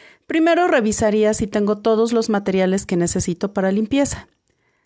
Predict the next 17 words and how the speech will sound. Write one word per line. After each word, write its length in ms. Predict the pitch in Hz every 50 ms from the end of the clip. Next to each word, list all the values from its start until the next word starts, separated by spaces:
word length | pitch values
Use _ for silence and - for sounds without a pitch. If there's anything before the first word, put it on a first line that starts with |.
| _ _
Segundo, 720 | - - 254 254 254 320 330 294 269 254 262 285 - - _
en 140 | 214 214 208
caso 300 | 214 240 233 - 277 254
de 100 | 247 247
no 140 | 247 240 240
tenerlos, 640 | - 285 285 285 277 247 226 220 220 233 - -
colocaría 640 | - _ - 240 240 247 240 - 262 262 269 269 277
una 280 | 285 294 294 285 262
hoja 220 | 254 254 - 254 240
de 80 | 226
artículos 520 | 220 208 214 - 220 - 233 226 226 226 -
por 200 | - 247 233 -
comprar 480 | - 254 233 226 226 220 208 214 220 -
en 140 | 226 214 214
algún 340 | 202 202 190 202 208 208 202
lugar 280 | 202 196 196 185 185
visible, 560 | 180 202 - - 294 285 226 214 214 262 -